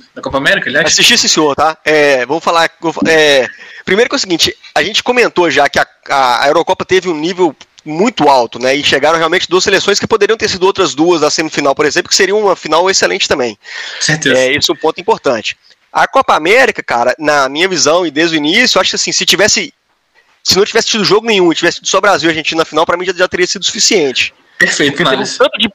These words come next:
Speaker 2: pelado, um tanto de
Speaker 1: É.
Speaker 2: jogo sem nenhum atrativo, pra no final a gente chegar e falar assim, "Ah, é Brasil e Argentina."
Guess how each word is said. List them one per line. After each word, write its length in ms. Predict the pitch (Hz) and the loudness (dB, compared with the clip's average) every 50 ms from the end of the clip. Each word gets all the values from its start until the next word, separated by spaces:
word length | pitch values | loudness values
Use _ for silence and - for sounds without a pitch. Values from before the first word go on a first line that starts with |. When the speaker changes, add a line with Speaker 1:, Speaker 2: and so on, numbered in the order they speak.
| _ _ _ | _ _ _
Speaker 2:
pelado, 540 | 220 226 170 139 135 139 147 165 165 156 165 | 0 2 2 2 2 4 4 2 2 0 -4
um 20 | - | -2
tanto 200 | - 208 233 233 | 0 0 0 0
de 100 | 226 190 | 0 -2
Speaker 1:
É. 40 | 127 | 0
Speaker 2:
jogo 200 | 170 190 190 - | 0 0 0 0
sem 200 | - - 202 220 | -2 -2 0 0
nenhum 200 | 226 190 180 202 | 0 0 0 0
atrativo, 680 | 247 - - 214 180 - - - 220 277 311 302 359 359 | 0 0 0 0 0 0 -2 0 0 0 2 2 0 0
pra 140 | - 233 220 | 0 0 0
no 80 | 233 220 | 0 -2
final 240 | - 202 202 233 | -2 0 0 0
a 40 | 220 | 0
gente 120 | 226 233 - | 0 0 0
chegar 160 | 214 190 180 | 2 2 2
e 40 | - | 0
falar 80 | - 214 | 0 0
assim, 140 | - - 202 | 0 2 2
"Ah, 60 | 185 | 2
é 40 | 175 | 2
Brasil 260 | 160 175 170 147 170 | 2 2 0 0 0
e 20 | |
Argentina." 400 | 185 202 190 - - - 147 - | -2 -2 -2 -2 -2 -2 -2 -4